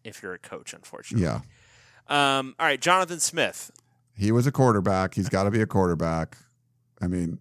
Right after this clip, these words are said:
Speaker 1: Yeah, that's
Speaker 2: he's,
Speaker 1: fine.
Speaker 2: I mean, he was
Speaker 1: That's fine. He's, he's a quarterback and very recently a quarterback.
Speaker 2: Yeah.
Speaker 1: So
Speaker 2: So I think
Speaker 1: fine.
Speaker 2: he's like a
Speaker 1: He
Speaker 2: low
Speaker 1: could be, he
Speaker 2: four-star
Speaker 1: could play quarterback.
Speaker 2: quarterback.
Speaker 1: Yeah, probably relative to the rest of these guys.
Speaker 2: Yeah.
Speaker 1: Um, Mario Cristobal, he,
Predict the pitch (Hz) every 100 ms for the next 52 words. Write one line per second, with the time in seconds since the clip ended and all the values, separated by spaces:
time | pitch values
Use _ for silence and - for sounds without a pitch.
0 | 139 135 127 127 135 98 87 123 113 131
1 | 113 90 - 87 82 - - 151 156 156
2 | 180 170 - 214 196 185 170 143 123 147
3 | 120 107 117 - 120 131 117 110 95 120
4 | 120 - 98 113 151 143 127 127 107 104
5 | 110 101 98 98 - 87 76 95 85 82
6 | 67 64 71 - _ _ _ _ _ _
7 | _ _ _ - 139 117 104 131 113 95
8 | - 113 120 127 127 135 110 113 113 -
9 | 143 135 151 156 67 139 - _ _ _
10 | _ - 135 131 123 117 - _ - 160
11 | 180 165 190 - 139 123 123 135 - 139